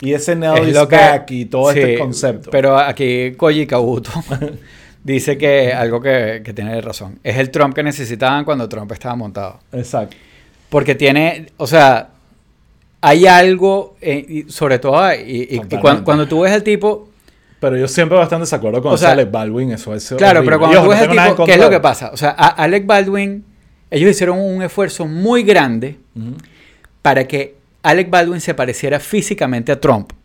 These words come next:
Speaker 2: Entonces, en verdad,
Speaker 1: Ujú.
Speaker 2: cuando tú ves a Alec Baldwin, tú decías, "Oye, se parece", pero se parece porque los tipos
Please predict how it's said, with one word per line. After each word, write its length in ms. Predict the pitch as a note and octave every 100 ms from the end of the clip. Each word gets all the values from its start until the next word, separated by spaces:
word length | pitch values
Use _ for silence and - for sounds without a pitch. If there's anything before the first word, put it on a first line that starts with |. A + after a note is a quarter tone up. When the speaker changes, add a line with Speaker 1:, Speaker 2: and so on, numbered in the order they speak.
| _ _ - _
Speaker 2:
Entonces, 300 | B2+ A#2 E3+ E3+ -
en 160 | C#3 B2+
verdad, 520 | A#2 B2 G3+ G#2+ -
Speaker 1:
Ujú. 280 | A#2+ B2+ F3
Speaker 2:
cuando 260 | - C3 B2
tú 100 | C3+
ves 140 | D#3
a 40 | F3+
Alec 200 | F#3 F3
Baldwin, 300 | E3+ D3+ C#3
tú 80 |
decías, 340 | - - D#3+ - -
"Oye, 360 | F3 D3+ G2+
se 220 | F#2 C3 F2+
parece", 500 | G#2 C#3+ D#3+ A#2 G2
pero 180 | B2
se 160 | A#2 A#2
parece 360 | A#2 B2 B2+ G3+
porque 240 | G#3+ C#3+
los 100 | A#2+
tipos 320 | C3+ A2+ E3+